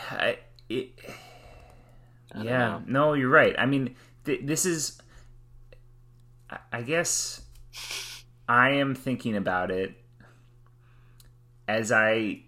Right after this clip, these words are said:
Speaker 1: am interpreting them thinking about it as the end of history. Like,
Speaker 2: <laughs>
Speaker 1: it, it doesn't, the per-, Time Person of the Year makes sense in the concept that time is a, a flat line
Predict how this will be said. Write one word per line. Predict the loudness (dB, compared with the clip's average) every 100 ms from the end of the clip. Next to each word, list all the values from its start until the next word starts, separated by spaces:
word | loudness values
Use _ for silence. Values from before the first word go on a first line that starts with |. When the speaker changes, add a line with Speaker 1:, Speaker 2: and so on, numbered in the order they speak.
| -10
Speaker 1:
am | -6 -2
interpreting | -4 0 0 0 -2 -2 0 0
them | 0 -2
thinking | -4 -6 -6 -6
about | -8 -10 -8
it | -10 -6
as | -8 -6
the | -8 -6
end | -8
of | -10
history. | -10 -10 -10 -12 -14 -18 -20 -20 -20 -20 -20 -4
Like, | -2 -2 -2
Speaker 2:
<laughs> | 0 0 0 -2 -2
Speaker 1:
it, | -2 -2 -16 -12 -4
it | -4 4
doesn't, | 4 4 -2 -6 -10 -12
the | -8 -8 -10 -10
per-, | 6 6
Time | 8 0 0
Person | 0 -2 -2 -2
of |
the | -2
Year | -2 0 0 0 -2 -6 -20 -20 -10
makes | -2 -2 0 -2
sense | 0 0 0 -2 -4 -4 -8 -20 -20 -20 -20 -6
in | -2
the | -2
concept | -4 -2 -2 -2 -2 -2 0
that | -2 -2 -8
time | -12 -2 0 2 0 -2 -4 -6 -16 -20 -20 -20 -20 -4
is | -2 -2
a, | -4 -6 -10 -20 -20 -18 -12
a | -12
flat | -12 -14 0 2 2 -2
line | -10 -4 -2 -2 -6 -10 -14